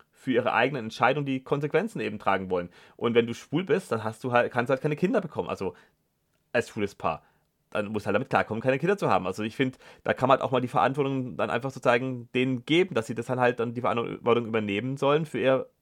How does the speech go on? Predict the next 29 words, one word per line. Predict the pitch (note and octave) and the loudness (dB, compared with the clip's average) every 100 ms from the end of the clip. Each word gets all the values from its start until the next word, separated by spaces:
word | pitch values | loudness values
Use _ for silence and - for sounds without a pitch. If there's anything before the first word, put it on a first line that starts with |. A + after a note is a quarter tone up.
| _ | _
für | - | -4
ihr | A#2 | 0
Lebensstil. | C3+ D#3 D3 A2 | 0 0 -2 -4
Sie | G2+ | 4
wollen | A#2 C3 | 6 6
diesen | A#2+ A2+ | 4 -6
schwulen | G#2+ A2+ G#2+ | -8 -4 -4
Lebensstil, | G2 A#2 D3 F#3 F#3 - | -4 -4 -6 -6 -8 -4
okay, | A#2 - C3+ | -4 2 0
sie | D#3 | 2
wollen | A#2 A#2 | 4 4
schwul | A#2 A#2+ A2+ | 2 -6 0
zusammenleben, | A2 C3 D3+ - - | 2 4 2 -2 -8
okay, | - - - - _ _ _ | -4 -2 -2 -6 _ _ _
können | B2 A#2+ | 4 4
sie | A#2+ | -2
tun, | D3 E3+ D#4 _ _ _ - - | -6 -6 -8 _ _ _ -8 2
aber | B2 | 6
warum | B2 C3+ | 6 6
sollen | C#3 C3+ | 4 6
sie | |
dann | C#3 | 2
Kinder | C#3+ G3+ D#3 | 2 2 4
haben | G#2+ F#2+ | 4 2
wollen? | F#2 E2+ - _ _ | -2 -4 -8 _ _
Das | - B2 | -10 -4
ist | C#3 | 0
halt | C3+ | 2
das, | C#3 | 0